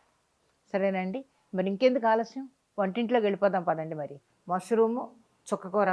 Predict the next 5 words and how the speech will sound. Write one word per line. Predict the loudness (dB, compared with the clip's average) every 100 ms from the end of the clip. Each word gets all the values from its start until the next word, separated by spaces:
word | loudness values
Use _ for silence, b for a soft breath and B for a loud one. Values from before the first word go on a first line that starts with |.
| 0
వండుతున్నాను. | -4 -6 -8 -8 -10 -18 _ _ _ _ 2
తొందరగా | 4 4 6 4
అయిపోయే | 4 2 2 2
వంట, | 0 -2 -2 -4 -6 _ _ _ _ _ _ -10
అందరికీ | -4 -2 -2 0